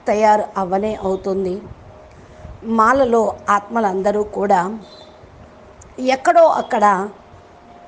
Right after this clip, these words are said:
డ్రామా అనుసారంగా ఒకే ప్రదేశంలో సంఘటిత రూపంలో కలుసుకోవటానికి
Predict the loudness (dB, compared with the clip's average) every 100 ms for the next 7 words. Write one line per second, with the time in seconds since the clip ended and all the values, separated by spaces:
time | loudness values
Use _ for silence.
0 | -20 -20 -12 -10 -2 2 4 4 4 4
1 | 0 0 2 2 2 4 4 4 -2 -18
2 | -20 -18 -4 -4 2 2 2 -4 -2 -4
3 | -4 0 0 0 -2 -4 -12 -20 -20 -20
4 | -20 -20 -20 -4 2 4 4 2 0 0
5 | -2 -2 -2 2 2 0 -4 -20 -20 -20
6 | -8 -6 -6 -8 -8 -6 -2 -2 -2 -2
7 | -2 -2